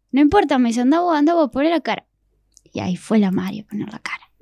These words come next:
Entrevistamos a dos o tres nenes, todo bien, venían de tal colegio. Todos querían ver los animales. Les chupaban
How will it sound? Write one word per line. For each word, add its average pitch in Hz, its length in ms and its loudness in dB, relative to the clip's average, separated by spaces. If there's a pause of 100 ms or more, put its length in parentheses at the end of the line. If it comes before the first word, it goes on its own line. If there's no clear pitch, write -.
(800)
Entrevistamos 262 680 4
a 233 80 2
dos 262 120 0
o - 20 -2
tres 311 220 2
nenes, 392 400 0
todo 226 200 -4
bien, 320 440 0
venían 226 360 -6
de 226 320 -2
tal 185 180 -8
colegio. 262 840 -2 (320)
Todos 453 160 -4
querían 330 260 4
ver 294 120 6
los 294 100 2
animales. 214 720 0
Les 240 160 -6 (300)
chupaban 277 800 2